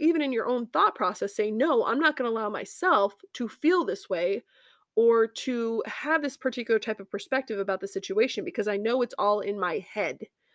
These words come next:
There are so many times where I have felt not good enough,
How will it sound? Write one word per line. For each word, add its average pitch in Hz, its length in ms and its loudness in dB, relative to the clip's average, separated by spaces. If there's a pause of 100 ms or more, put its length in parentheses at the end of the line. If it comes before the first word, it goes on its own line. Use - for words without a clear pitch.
(2500)
There 240 160 8
are 247 40 8
so 285 200 4
many 269 140 2
times 233 400 -2
where 202 500 4 (2250)
I 247 140 6
have 277 140 6
felt 226 340 0
not 220 400 -4
good 226 160 6
enough, 185 580 -6